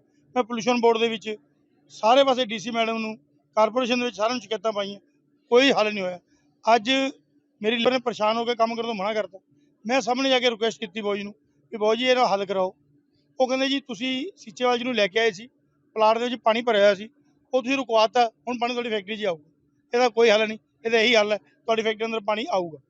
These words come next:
ਮੈਨੂੰ ਸੱਚ ਬੋਲਣ ਦੀ ਸਜ਼ਾ ਬੁਲ-, ਮਿਲੀ ਹੈ ਜੀ। ਮੈਂ ਸੱਤ ਮਾਰਚ ਨੂੰ ਸੀਚੇਵਾਲ ਜੀ ਨੂੰ ਇੱਥੇ ਲੈ ਕੇ ਆਇਆ ਸੀ, ਮੇਰੀ ਫੈਕਟਰੀ ਦੇਖ ਕੇ ਗਏ ਸੀਗੇ। ਉਹਨਾਂ ਨਾਲ ਪ੍ਰਦੀਪ ਗੁਪਤਾ ਜੀ ਸੀਗੇ, ਜਿਹੜੇ ਕਿ ਇੱਥੇ ਦੇ ਚੀਫ ਹੈ ਲੁਧਿਆਣੇ ਦੇ, ਉਹਨਾਂ ਨਾਲ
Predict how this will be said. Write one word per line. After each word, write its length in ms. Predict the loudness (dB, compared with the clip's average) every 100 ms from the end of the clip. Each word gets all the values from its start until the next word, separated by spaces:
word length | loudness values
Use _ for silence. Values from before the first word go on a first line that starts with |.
| _ _ _ _ -6
ਮੈਨੂੰ 140 | -4
ਸੱਚ 260 | 0 0 0
ਬੋਲਣ 160 | -2
ਦੀ 100 | -2 -4
ਸਜ਼ਾ 260 | -2 0 0
ਬੁਲ-, 180 | -4 -8
ਮਿਲੀ 220 | -6 -2
ਹੈ 40 | -4
ਜੀ। 140 | -4 -16 _ _ -6
ਮੈਂ 80 | 0
ਸੱਤ 260 | 0 0
ਮਾਰਚ 220 | 0 0
ਨੂੰ 100 | 0
ਸੀਚੇਵਾਲ 380 | -8 -6 -2 0
ਜੀ 60 | 0
ਨੂੰ 140 | -4
ਇੱਥੇ 140 | -6 -4
ਲੈ 140 | -4
ਕੇ 120 | -2
ਆਇਆ 100 | -4
ਸੀ, 120 | -6 -14 _ _ -4
ਮੇਰੀ 120 | -2 0
ਫੈਕਟਰੀ 260 | -2 -2
ਦੇਖ 220 | 0 0
ਕੇ 120 | 2 2
ਗਏ 120 | 0
ਸੀਗੇ। 220 | -2 -10 -12 _ _ -6
ਉਹਨਾਂ 160 | 0 0
ਨਾਲ 120 | 0
ਪ੍ਰਦੀਪ 300 | -4 -8 -8
ਗੁਪਤਾ 300 | -10 -4 -4
ਜੀ 120 | -4
ਸੀਗੇ, 240 | -6 -8 -8 _ _ -6
ਜਿਹੜੇ 180 | 0 2
ਕਿ 60 |
ਇੱਥੇ 200 | 0 0
ਦੇ 220 | 2 2 0
ਚੀਫ 280 | -4 -8
ਹੈ 60 | -8 -12 _ _ -4
ਲੁਧਿਆਣੇ 300 | 2 2 0
ਦੇ, 140 | -8 -12 _ _ _ _ -4
ਉਹਨਾਂ 180 | 0
ਨਾਲ 180 | 2 4